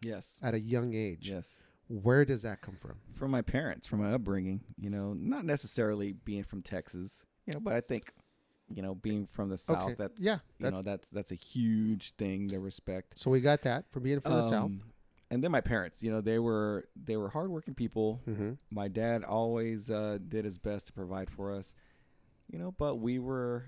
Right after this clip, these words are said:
Speaker 1: it was instilled that you be respectful, you have
Speaker 2: Hmm.
Speaker 1: manners, you say, "Yes, ma'am," "No, ma'am," "Yes, sir," "Thank you, please,"
Speaker 2: Mm-hmm.
Speaker 1: "May I,"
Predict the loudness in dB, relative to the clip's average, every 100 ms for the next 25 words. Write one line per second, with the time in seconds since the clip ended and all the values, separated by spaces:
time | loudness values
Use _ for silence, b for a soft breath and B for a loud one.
0 | -12 -6 -4 -2 -2 -4 -4 2 4 4
1 | 2 -2 -2 -2 -2 0 0 -2 -4 -4
2 | -4 -4 -2 -2 -2 -2 -2 0 2 2
3 | 0 -4 -10 -12 -12 -6 -4 -4 -4 -4
4 | -4 -2 -2 -2 -2 -4 -8 -14 _ _
5 | -18 -12 -8 -4 -2 -2 -2 -2 -4 -4
6 | -6 -8 _ -8 -6 -4 -6 -6 -4 -4
7 | -4 -6 -8 b b b -4 -2 -2 -6
8 | -10 _ -4 -2 0 0 0 -2 -4